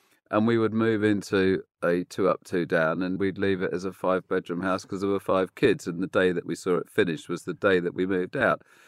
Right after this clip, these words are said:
And then we moved on to the next one. So design, construction and building was my,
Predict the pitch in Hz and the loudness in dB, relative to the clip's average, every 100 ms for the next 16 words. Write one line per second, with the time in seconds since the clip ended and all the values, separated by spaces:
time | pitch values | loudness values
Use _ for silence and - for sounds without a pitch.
0 | - _ - 104 107 110 107 110 104 107 | -20 _ 2 2 4 2 2 -2 0 0
1 | 107 101 110 95 117 131 - 101 92 117 | 0 2 0 0 4 2 2 -6 0 2
2 | 110 _ - 117 104 120 123 107 98 - | 2 _ -6 -2 2 2 2 -2 -8 -2
3 | 110 - - 92 92 87 98 90 90 92 | -2 -2 -8 -6 -4 0 0 2 0 -2
4 | - 87 98 | -6 -6 -2